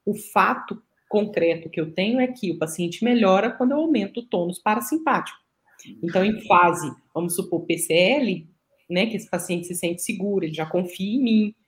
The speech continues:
né? Porque eu coloco até no método, é, que eu tenho que ganhar a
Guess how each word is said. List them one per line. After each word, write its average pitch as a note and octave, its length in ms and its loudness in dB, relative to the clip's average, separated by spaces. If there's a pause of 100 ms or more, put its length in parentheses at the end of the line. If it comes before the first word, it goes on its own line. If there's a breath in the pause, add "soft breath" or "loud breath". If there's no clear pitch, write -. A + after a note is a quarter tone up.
(340 soft breath)
né? G#3 340 -2 (400)
Porque F3 220 -2
eu G#3+ 80 4
coloco A3 360 6
até G#3 200 0
no F#4 120 2
método, F#3+ 640 0 (420)
é, D#3+ 260 2
que G3 140 -4
eu A3 180 0
tenho A3+ 160 2
que C4+ 160 -4 (280)
ganhar A#3+ 380 2
a - 40 -2